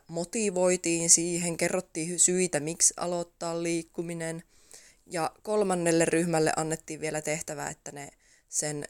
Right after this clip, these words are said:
lisäksi kirjoittaa ylös, että missä ne aloittaa, milloin ja miten.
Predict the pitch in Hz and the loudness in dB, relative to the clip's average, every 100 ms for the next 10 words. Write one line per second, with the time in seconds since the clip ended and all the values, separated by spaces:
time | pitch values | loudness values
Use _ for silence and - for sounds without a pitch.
0 | _ 151 151 151 139 - - - 143 147 | _ -4 -2 0 -2 0 0 -2 -8 -4
1 | 131 - - - - - 156 143 - - | -4 -6 -16 -12 -8 -4 0 2 0 -2
2 | 160 160 156 - 147 147 151 - 156 _ | -6 2 8 8 6 2 0 0 -4 _
3 | 147 151 151 147 - 156 160 175 _ _ | -10 -8 -6 -6 -4 -4 -4 -8 _ _
4 | _ _ _ _ _ 151 - - 151 - | _ _ _ _ _ -18 -16 -18 -18 -14
5 | 151 147 | -12 -12